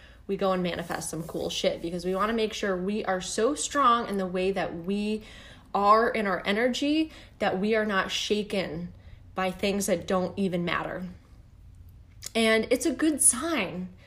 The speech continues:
when, when someone doesn't agree with you anyway, you know? Say you're starting to, you know, you're getting out there on Instagram or Facebook and you wanna be a coach or you're gonna write a book and you have all these things to say and you get a hater. Guess what?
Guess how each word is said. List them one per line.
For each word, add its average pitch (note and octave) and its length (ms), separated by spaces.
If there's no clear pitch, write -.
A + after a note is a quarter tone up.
when, G#3+ 320
when G#3 180
someone G#3 240
doesn't G3+ 340
agree F#3 260
with F#3 200
you G3 140
anyway, A3 420
you G#3 120
know? B3+ 320
Say D#4+ 220
you're D4 200
starting D4 460
to, A#3+ 280
you C#4+ 80
know, A#3 200
you're A#3 200
getting C4 260
out C4+ 220
there B3+ 260
on F#3+ 220
Instagram A#3+ 600
or F#3 80
Facebook A#3 680
and F3 180
you G3+ 80
wanna G3+ 180
be E3 160
a - 60
coach C#4 480
or G3 100
you're F3+ 180
gonna F3 220
write E3+ 180
a - 40
book B3 440
and F3+ 80
you F3+ 80
have G3 120
all G#3+ 120
these G#3+ 220
things G3+ 340
to E3 80
say B3+ 560
and F3 160
you F3 60
get B3+ 160
a C4 80
hater. C#4 580
Guess G#3+ 220
what? C#4+ 340